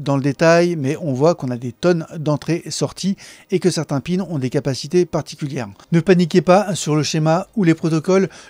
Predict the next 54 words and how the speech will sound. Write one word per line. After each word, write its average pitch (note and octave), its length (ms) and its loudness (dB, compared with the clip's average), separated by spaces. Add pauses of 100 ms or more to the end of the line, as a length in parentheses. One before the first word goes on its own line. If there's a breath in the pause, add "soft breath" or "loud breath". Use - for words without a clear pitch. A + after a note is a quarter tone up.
le D3 80 -2
but D#3 180 -4
est D3 60 -2
seulement E3 260 0
de D#3+ 60 0
vous D#3+ 80 -2
donner E3 360 0
un F#3+ 140 -2
aperçu F3 340 -2
de D#3 120 -4
ce - 80 -8
qui E3 80 -8
se - 100 -8
trouve G3 300 -4
dans F3 220 0
le F3 100 4
proto. F3 400 -2 (300 loud breath)
La D#3+ 100 4
manière E3 260 2
dont D#3 100 0
les D3+ 80 -2
composants D3+ 480 -4
sont F3+ 220 -4
câblés E3 420 2
ou G3+ 60 -2
la D3 100 0
manière D3 300 -2
dont E3 160 -4
ils D#3+ 160 -4
communiquent D3 400 -2 (300 loud breath)
n'est E3 120 4
pas F3 120 -2
du D#3 100 -2
tout E3 140 -4
importante D3+ 400 -4
pour D#3 100 0
la C#3+ 60 4
suite E3 240 -4
de D#3 80 0
la D3+ 80 2
vidéo. C3+ 260 -2 (380)
Donc D#3 100 0
on E3+ 40 4
a E3+ 100 6
du D#3+ 120 0
support F3 400 2
de E3+ 200 4
plusieurs D#3+ 500 -2
protocoles, E3+ 680 0 (400 loud breath)
euh, B2+ 460 -6
comme, D#3+ 320 2
euh, D#3 180 -8
du B2 160 -10
protocole C3+ 540 -2